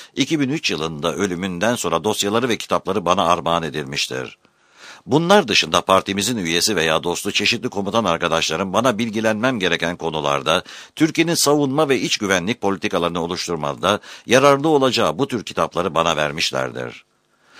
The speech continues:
Bu belgelerden bir kısmı bin dokuz yüz doksan sekiz yılında Ankara Devlet Güvenlik Mahkemesi'ndeki yargılanmam sırasında suç kanıtı olarak gösterilmiş,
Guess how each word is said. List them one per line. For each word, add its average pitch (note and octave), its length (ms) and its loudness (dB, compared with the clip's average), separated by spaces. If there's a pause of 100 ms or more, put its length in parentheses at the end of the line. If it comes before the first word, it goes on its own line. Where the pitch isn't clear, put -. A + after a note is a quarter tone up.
(220)
Bu F#3 140 6
belgelerden E3 680 6
bir B2+ 140 0
kısmı F#2 360 -2
bin G#2 160 -2
dokuz G#2+ 220 -4
yüz F2 80 -8
doksan F#2 300 0
sekiz F#2 360 -2
yılında D#2 300 0
Ankara B2+ 380 2
Devlet G#2 380 0
Güvenlik G2 380 0
Mahkemesi'ndeki F2 680 -2
yargılanmam F2 640 0
sırasında E2+ 500 -4
suç - 260 -2
kanıtı C3 280 -2
olarak E2+ 340 -2
gösterilmiş, D#2+ 680 -2